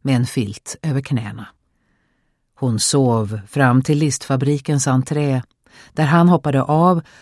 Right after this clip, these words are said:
och hon sen körde sista biten till Hjällbo och postkontoret, där hon i alla år arbetat. På eftermiddagarna hämtade hon honom klockan tjugo i sex vid fabriksgrinden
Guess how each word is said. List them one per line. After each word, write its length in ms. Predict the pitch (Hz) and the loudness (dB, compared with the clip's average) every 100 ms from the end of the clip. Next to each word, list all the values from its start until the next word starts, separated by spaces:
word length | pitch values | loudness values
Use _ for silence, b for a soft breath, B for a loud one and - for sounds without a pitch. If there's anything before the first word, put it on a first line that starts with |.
| b | b
och 200 | b 175 | b 2
hon 160 | 156 143 | 4 4
sen 220 | 139 135 | 2 2
körde 320 | 160 120 123 | 2 0 -2
sista 360 | - 131 - 120 | -2 -2 -2 -4
biten 380 | 117 104 110 | -4 -4 -6
till 180 | 117 143 | -4 -2
Hjällbo 520 | 113 104 101 107 104 98 b b | -2 -4 -6 -6 -8 -10 b b
och 140 | - - | -8 -4
postkontoret, 1200 | 139 - - 110 - 113 98 95 95 - - - | -4 -4 -6 -6 -4 -6 -6 -8 -12 -16 -20 -12
där 200 | 143 143 | -4 0
hon 180 | 123 127 | 2 2
i 80 | 139 | 2
alla 320 | 151 117 123 | 0 0 -2
år 400 | 117 107 110 110 | -4 -8 -12 -8
arbetat. 800 | 165 160 117 107 - 120 - - _ _ _ _ _ _ _ _ _ _ _ _ _ _ | -4 -2 -4 -10 -12 -20 -20 -20 _ _ _ _ _ _ _ _ _ _ _ _ _ _
På 80 | 123 | -4
eftermiddagarna 920 | 117 - 123 123 139 139 139 143 139 | -4 -2 0 2 4 2 2 2 2
hämtade 440 | 135 139 127 127 120 | 2 0 0 -2 0
hon 180 | 127 131 | 0 2
honom 260 | 143 143 | 2 0
klockan 320 | 139 127 135 | -2 -2 -2
tjugo 380 | 127 151 123 123 | 0 0 0 -2
i 80 | 117 | -6
sex 560 | - 151 139 - - 127 | -4 -4 -4 -6 -6 -4
vid 120 | 131 | -2
fabriksgrinden 1000 | 135 139 113 - - 117 113 113 113 | 0 0 -2 -4 -6 -4 -2 -4 -4